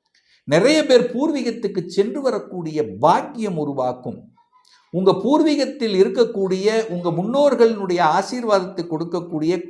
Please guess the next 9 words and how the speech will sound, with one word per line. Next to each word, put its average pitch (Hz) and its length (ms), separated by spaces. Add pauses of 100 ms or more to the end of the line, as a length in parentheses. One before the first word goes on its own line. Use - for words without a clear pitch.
குலதெய்வத்துக்கு 247 960
சென்று 170 280
வரக்கூடிய 147 600
பாக்கியங்கள் 170 680
நிறைய 196 580
தனுசு 180 380
ராசி 143 320
என்பவர்களுக்கு 123 580
ஏற்படுத்தும். 117 680